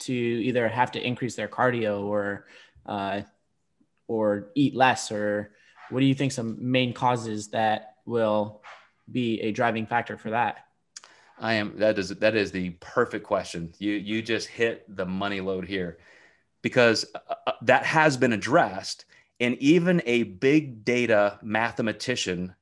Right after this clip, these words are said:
Speaker 2: did a study looking at the Minneapolis starvation study. And, and they did, they've done other studies, like ev-, even the one I mentioned, uh, in terms of, you know, the, the postmenopausal women and so forth.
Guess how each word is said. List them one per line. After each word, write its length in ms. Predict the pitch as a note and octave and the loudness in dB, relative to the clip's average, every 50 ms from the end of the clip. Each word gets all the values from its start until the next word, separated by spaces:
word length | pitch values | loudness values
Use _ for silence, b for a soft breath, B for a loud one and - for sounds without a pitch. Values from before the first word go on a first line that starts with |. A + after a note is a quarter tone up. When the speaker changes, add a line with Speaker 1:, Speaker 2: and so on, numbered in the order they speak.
| _ F#2 | _ -6
Speaker 2:
did 160 | F#2 A#2 A2+ A2 | 0 2 2 2
a 60 | G#2+ | 2
study 720 | - - - - - D#3 D#3+ C#3+ A2+ F#2 F2+ F2+ F2 - _ _ _ _ | 2 0 0 2 2 2 4 4 2 0 -4 -8 -10 -14 _ _ _ _
looking 340 | G#2 A2 A2+ A2+ - G#2+ G#2+ | -2 -2 -2 -2 -2 -4 -4
at 100 | G2 - | -4 -4
the 60 | G2+ | -6
Minneapolis 640 | G2+ G#2 G#2 G#2+ G#2+ A2 G#2+ - A2 G#2+ G#2+ - | -4 -2 -2 0 -2 -2 -2 -2 -4 -6 -4 -6
starvation 760 | - - - A2+ G2+ G2+ G2+ G#2 G#2+ - - C3 B2 B2+ B2+ | -8 -2 0 0 0 2 0 -2 -2 -4 -4 -6 -6 -6 -8
study. 480 | B2 - - C3 A#2+ A#2+ C#3+ D#3+ D#3+ b b b b b b b b b b b _ _ | -10 -6 0 0 2 2 2 -2 -6 b b b b b b b b b b b _ _
And, 300 | A#2 A#2 A#2 A2+ A2+ A2+ - | 2 4 4 4 4 2 0
and 160 | A#2 B2 A#2+ | 0 2 2
they 140 | A#2+ A#2+ A#2+ | 4 2 2
did, 340 | A2+ A2 B2+ B2+ B2+ B2 - - _ - | 2 2 2 4 4 2 0 -4 _ -2
they've 180 | A2+ B2 B2 A#2+ | 0 0 2 4
done 200 | C3 C#3 C3+ - - | 2 2 2 0 -2
other 300 | B2+ C#3+ D#3+ F3 E3+ D3 | -2 0 2 2 0 0
studies, 400 | - - - D3+ C#3 A2 G2+ G#2 | 0 0 0 2 2 2 0 -2
like 160 | G#2 G#2+ A#2+ | -4 -2 0
ev-, 180 | B2+ C#3+ C#3 | 0 0 0
even 300 | - C3 C#3 C#3+ D#3 D3+ | 2 0 0 2 2 2
the 80 | C3+ C3 | 0 0
one 180 | B2+ B2+ B2+ A#2+ | 0 2 2 2
I 140 | A2+ A2 | 2 0
mentioned, 760 | G#2+ G#2 G#2 A2 B2 C3 A#2+ - - F#2+ F2+ F2 F2 F2 - - _ - - | 0 -2 -2 -2 -4 -4 -4 -4 -6 -4 -4 -6 -8 -10 -14 -18 _ -12 -4
uh, 220 | - G2 F#2+ F#2+ - | -2 0 0 0 0
in 160 | G#2+ G2+ G2 | -2 -6 -8
terms 440 | F2+ - A#2 A2 A2 G#2+ G2 F#2 G#2 | -8 -6 -6 -4 -4 -4 -4 0 0
of, 440 | G#2 G2+ G2 F#2+ F#2+ F2 - - - - | 2 2 2 0 -2 -4 -10 -16 -16 -10
you 100 | A2 G2+ | -4 -2
know, 120 | G2+ F#2+ | -2 -2
the, 240 | E2+ F2 F#2 E2+ - | -2 -4 -6 -6 -6
the 140 | - F2 E2 - _ _ _ _ | -8 -10 -10 -12 _ _ _ _
postmenopausal 680 | - A2 G#2+ - - G2+ F#2+ F#2 - G2+ F#2+ F#2 G2 F#2 | -6 -6 -6 -4 -6 -8 -8 -4 -4 -4 -2 -2 -2 -2
women 260 | G#2 A#2 A#2+ A#2 A2 | 0 0 0 -2 -2
and 80 | A2 G#2+ | -4 -4
so 160 | - A2+ A2 | -4 -4 -4
forth. 340 | - A#2+ A#2 A#2 A2+ A2+ | -2 -2 -2 -2 -2 -4